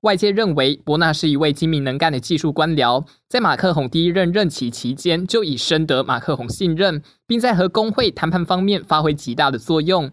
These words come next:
而他也承诺将带领法国面对气候变迁所带来的挑战，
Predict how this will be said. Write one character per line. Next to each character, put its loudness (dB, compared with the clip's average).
而 0
他 0
也 2
承 -2
诺 2
将 0
带 0
领 -4
法 2
国 -2
面 -2
对 2
气 -4
候 2
变 0
迁 -4
所 -8
带 0
来 0
的 -10
挑 -8
战， -2